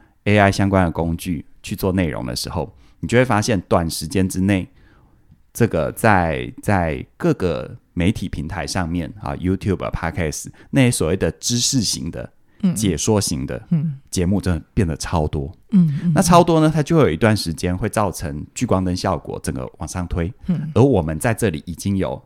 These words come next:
Speaker 1: 基本门槛和护城河的，
Speaker 2: 对。
Speaker 1: 我们其实会短多，短期会被捧上去，
Speaker 2: 是。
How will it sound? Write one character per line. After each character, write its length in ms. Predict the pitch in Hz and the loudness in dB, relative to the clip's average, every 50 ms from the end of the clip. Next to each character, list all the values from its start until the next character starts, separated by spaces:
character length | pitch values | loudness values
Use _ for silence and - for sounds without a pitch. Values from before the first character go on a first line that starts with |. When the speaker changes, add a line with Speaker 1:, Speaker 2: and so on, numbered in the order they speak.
| _ | _
Speaker 1:
基 140 | - - 107 | -6 -6 -2
本 160 | 92 92 82 | -2 -2 -4
门 160 | 73 73 80 90 | -4 -6 -8 -8
槛 200 | 90 95 - - | -8 -10 -10 -6
和 140 | 101 104 95 | -6 -4 -2
护 180 | - 147 120 | -2 -2 -4
城 180 | - - 80 78 | -4 -6 -8 -8
河 140 | 76 67 65 | -8 -8 -8
的， 180 | - 65 - - - - - | -8 -10 -12 -12 -14 -4 0
Speaker 2:
对。 80 | - 104 | 2 4
Speaker 1:
我 40 | |
们 100 | 95 98 | 4 2
其 160 | 90 - - 123 | 2 2 0 0
实 200 | 120 - 113 101 | 0 0 0 2
会 240 | - 139 127 - - - - _ _ _ _ - | 6 6 6 6 4 -2 -12 _ _ _ _ 2
短 240 | 113 92 71 67 65 - _ _ _ _ _ | 4 4 4 0 -8 -16 _ _ _ _ _
多， 240 | 135 123 123 139 - - _ _ _ - - - _ _ _ _ | 4 4 4 2 0 -6 _ _ _ -20 -20 -20 _ _ _ _
短 200 | - 107 92 78 | 6 6 6 6
期 220 | - - 90 82 | 2 -2 -4 -2
会 100 | 90 117 | -2 0
被 200 | - 107 95 95 - - - | 0 0 -2 -2 -4 -4 -2
捧 180 | - - 92 76 | -2 -2 0 -2
上 180 | - 95 87 80 | -2 -4 -4 -4
去， 180 | - - 85 - | -6 -10 -10 -10
Speaker 2:
是。 280 | - - - 156 - | -10 -6 -6 -6 -6